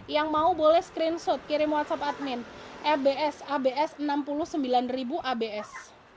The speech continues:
Oke, kirim WhatsApp admin, Bun. Enam puluh sembilan ribu, insya Allah barangnya mantul, mantep. Jauh-jauh dari sono negaranya Bunda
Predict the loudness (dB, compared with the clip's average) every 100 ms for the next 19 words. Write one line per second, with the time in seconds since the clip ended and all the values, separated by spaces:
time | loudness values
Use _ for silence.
0 | -20 -20 -20 -20 -20 -20 -20 -14 -2 0
1 | 0 -6 -18 -6 0 2 8 8 8 8
2 | 10 8 6 2 6 6 8 8 6 4
3 | 4 4 2 2 4 4 4 4 4 4
4 | 2 4 4 4 4 0 0 0 -2 0
5 | 2 4 2 -4 -18 -2 4 4 4 6
6 | 6 6 -16 -20 0 10 10 10 10 10
7 | 10 10 8 6 4 4 6 6 6 6
8 | 6 6 4 2 4 6